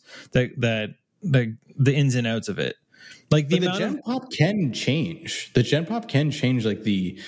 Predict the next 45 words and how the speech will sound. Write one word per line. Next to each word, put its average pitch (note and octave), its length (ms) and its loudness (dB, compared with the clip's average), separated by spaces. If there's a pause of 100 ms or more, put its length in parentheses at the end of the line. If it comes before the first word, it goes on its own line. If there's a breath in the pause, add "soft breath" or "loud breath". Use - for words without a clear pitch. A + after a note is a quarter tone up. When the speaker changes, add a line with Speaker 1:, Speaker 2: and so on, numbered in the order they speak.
(140 loud breath)
Speaker 2:
the A2+ 100 4
outcome G#2 400 -2
of E2+ 80 -2
movies. G2+ 600 -2
I G#2+ 40 4
mean, G2+ 160 2
look B2 180 0
at C3 160 0
what A#2 160 2
happened B2 280 -2
to D#3+ 60 0
Speaker 1:
No. A2+ 60 -2
Speaker 2:
Aquaman G#2 540 -2
two. B2+ 460 0 (180)
Speaker 1:
No, E3+ 240 4
f-, - 140 -12
Speaker 2:
You - 80 0
know? F2+ 60 -4
Speaker 1:
hundred F#3 320 0
percent, D#3 500 -2
hundred D#3 300 0
percent D#3 400 0
agree C3 380 2
with A#2 180 -4
you. - 160 -6 (340 loud breath)
But D3 120 6
I D3 40 0
think F3+ 280 -2
before F3+ 600 0
a E3+ 60 -2
movie's D#3+ 340 2
even A#2+ 300 2
made, D3 480 0 (100)
I C#3+ 80 2
think C#3 280 0
that's C3+ 280 -2
a B2+ 80 0
whole C3 220 2
nother A2+ 320 0
thing. - 320 -6 (760 loud breath)
You C#3 100 6
know C#3 60 4
what C#3 60 0
I - 20 -2
mean? C#3+ 320 -2